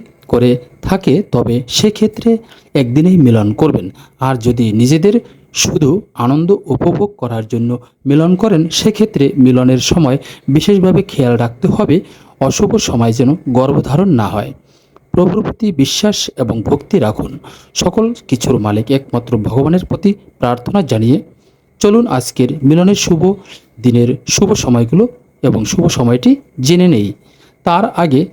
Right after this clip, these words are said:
আমার চ্যানেলে আজ যারা নতুন এসেছেন, তারা অবশ্যই সাবস্ক্রাইব করুন এবং যদি সবার আগে পরবর্তী ভিডিওটি পেতে চান,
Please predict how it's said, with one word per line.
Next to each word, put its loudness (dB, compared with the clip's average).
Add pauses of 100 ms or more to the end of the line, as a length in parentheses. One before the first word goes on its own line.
(120)
আমার 2 (100)
চ্যানেলে 2
আজ 0
যারা 2
নতুন 2
এসেছেন, 0 (400)
তারা -2
অবশ্যই 2
সাবস্ক্রাইব -2
করুন 2 (100)
এবং 0 (100)
যদি 2 (320)
সবার 0
আগে 0
পরবর্তী 0
ভিডিওটি 2
পেতে 0
চান, 0